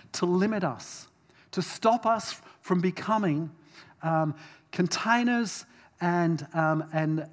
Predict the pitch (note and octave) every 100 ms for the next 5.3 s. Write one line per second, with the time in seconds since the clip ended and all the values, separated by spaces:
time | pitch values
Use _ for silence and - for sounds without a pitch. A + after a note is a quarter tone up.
0 | - D#3+ D3 C#3+ D3+ C3 A3+ C4+ G#3 F3+
1 | - - - F3 E3 D#3 - - - _
2 | - D#3+ D#3+ F#3+ G3+ G3 E3+ D#3 C#3 C3
3 | - - _ - D3+ D3+ E3 D#3+ E3+ E3
4 | - C#3+ B2+ B2 - _ _ - C3+ C#3+
5 | B2+ -